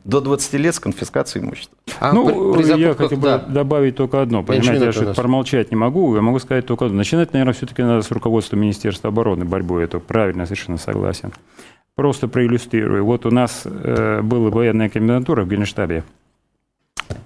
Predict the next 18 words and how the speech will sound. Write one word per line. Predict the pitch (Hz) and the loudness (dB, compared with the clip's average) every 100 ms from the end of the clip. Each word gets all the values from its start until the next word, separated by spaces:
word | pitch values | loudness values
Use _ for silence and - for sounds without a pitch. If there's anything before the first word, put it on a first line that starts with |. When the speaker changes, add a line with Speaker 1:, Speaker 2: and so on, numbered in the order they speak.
| - 127 | -8 -2
Speaker 3:
Когда | 120 123 | 0 2
она | 117 117 | 2 2
эксплуатировала | 110 - 120 117 107 104 | 0 -2 -2 0 0 2
это | 101 107 | 0 -2
здание | 107 156 107 82 | 0 0 0 -2
Генштаба, | 92 92 - 143 120 | -2 -4 -2 -4 -2
там, | 95 90 - _ | -6 -8 -12 _
всё, | _ 101 78 - - _ | _ -8 -8 -12 -20 _
стоило | - - 156 127 | -8 -2 2 2
около | 127 117 | 2 0
миллиона | 104 104 110 117 131 104 | 0 2 2 2 2 0
что-то | 90 104 - | -2 -6 -8
с | - | -4
лишним | 110 - 101 | -4 -2 -2
рублей | 101 120 160 123 | 0 0 2 2
Speaker 2:
Сейчас? | - 104 | 2 0
Speaker 3:
в | |
год. | 104 87 | -2 -2